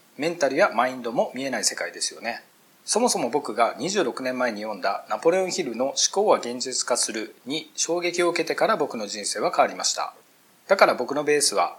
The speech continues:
見えない世界を信じることにあるのは確かです。ただ見えない世界を信じると言いつつ、例えば占いといえば占い師の多くは偽物ですし、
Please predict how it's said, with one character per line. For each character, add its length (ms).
見 120
え 60
な 120
い 40
世 120
界 180
を 60
信 200
じ 120
る 60
こ 100
と 120
に 100
あ 60
る 100
の 80
は 80
確 220
か 80
で 140
す。 220
た 100
だ 180
見 100
え 100
な 80
い 60
世 120
界 180
を 40
信 220
じ 100
る 100
と 80
言 80
い 40
つ 120
つ、 300
例 140
え 40
ば 200
占 320
い 60
と 100
い 60
え 60
ば 280
占 300
い 60
師 140
の 140
多 60
く 120
は 120
偽 100
物 200
で 120
す 120
し、 300